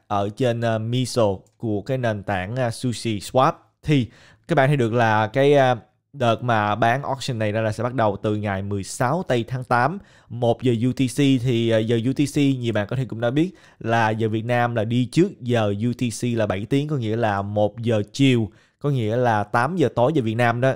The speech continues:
ngày mai thì sẽ bắt đầu mở bán. Và các bạn thấy được đây là cái số lượng mà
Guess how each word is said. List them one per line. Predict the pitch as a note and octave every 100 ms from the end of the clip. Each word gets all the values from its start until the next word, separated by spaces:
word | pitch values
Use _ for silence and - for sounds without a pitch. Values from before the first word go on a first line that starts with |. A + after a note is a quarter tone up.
| -
ngày | A2+
mai | G#2+ A#2 A2+ -
thì | - A#2
sẽ | G#2 G#2
bắt | A#2+
đầu | A#2 G2 F2
mở | G#2 G2
bán. | A2+ B2+ D#3 - -
Và | A#2 A#2+
các | G2+ - _ -
bạn | C3
thấy | C3
được | B2+
đây | B2+
là | B2 G#2+
cái | C3+
số | C3+ C#3+ F3
lượng | C3 G2+ G2 -
mà | A2+ G#2+ G2+ G2 G2